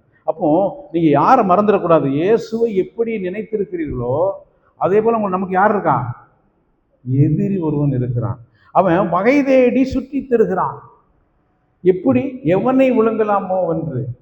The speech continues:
அப்போ அவன் பார்க்கறது எப்படி தான் பார்க்கான்? ஒவ்வொரு நபராய். எப்படி? பிசாசு ஒவ்வொரு நபராய் பார்த்து எவனை விழுங்கலாம். அவன் கடிச்செல்லாம் சாப்பிட மாட்டான். எப்படி சாப்பிடுவான்? ஒரே முழுங்கு. எப்படி?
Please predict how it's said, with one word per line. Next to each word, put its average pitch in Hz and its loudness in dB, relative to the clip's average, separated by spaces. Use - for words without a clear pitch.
அப்போ 185 -2
அவன் 180 0
பார்க்கறது 214 0
எப்படி 190 -6
தான் 214 -6
பார்க்கான்? 135 -4
ஒவ்வொரு 175 -8
நபராய். 139 -4
எப்படி? 175 -2
பிசாசு 202 -4
ஒவ்வொரு 185 -2
நபராய் 190 0
பார்த்து 175 -6
எவனை 220 0
விழுங்கலாம். 202 -6
அவன் 147 -10
கடிச்செல்லாம் 185 -6
சாப்பிட 160 -6
மாட்டான். 135 -8
எப்படி 131 -14
சாப்பிடுவான்? 175 -8
ஒரே 156 -6
முழுங்கு. 143 -6
எப்படி? 139 0